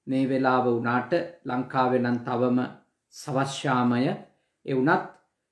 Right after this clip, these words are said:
ධර්මානුශාසනාවක් සිද්ධ කරලා අම්මට සහෝදර සහෝදරියන්ටත් ධර්ම දේශනාව ශ්‍රවණය කරන්නට ඥාතිහිත මිත්‍රාදීන්ට අවස්ථාව සලසලා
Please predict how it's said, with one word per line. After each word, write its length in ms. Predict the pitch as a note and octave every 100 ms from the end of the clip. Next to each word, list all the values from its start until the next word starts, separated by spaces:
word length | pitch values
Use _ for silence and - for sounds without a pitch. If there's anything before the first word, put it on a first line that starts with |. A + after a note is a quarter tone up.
| -
ධර්මානුශාසනාවක් 1400 | D3 F3 F#3 E3 D#3 - D#3+ D3 - D3 C#3+ C3+ C3+ -
සිද්ධ 320 | - D3 C#3
කරලා 440 | C#3+ C3 B2 C3+ - - _ _ _ _ _
අම්මට 420 | C3 C#3 C3 - E3+ E3+ _ _ _ _
සහෝදර 420 | - D3 D3 C#3+ C#3+
සහෝදරියන්ටත් 1040 | - C#3 C#3+ C3 C3 C3 B2 A#2 D#3+ -
ධර්ම 300 | - C3+ C#3 B2+
දේශනාව 640 | C3+ B2+ - C3 C3 B2+ C3+ - -
ශ්‍රවණය 500 | - C#3 B2+ C3 B2+
කරන්නට 480 | - B2 B2 A2+ -
ඥාතිහිත 880 | - - _ - C#3 B2+ C3+ C3+ C3
මිත්‍රාදීන්ට 800 | B2+ B2+ C3+ B2 A#2+ B2 A#2 A2+
අවස්ථාව 560 | A#2+ C3+ - - B2 A#2+
සලසලා 640 | - C3+ C#3 C#3+ C3+ D3+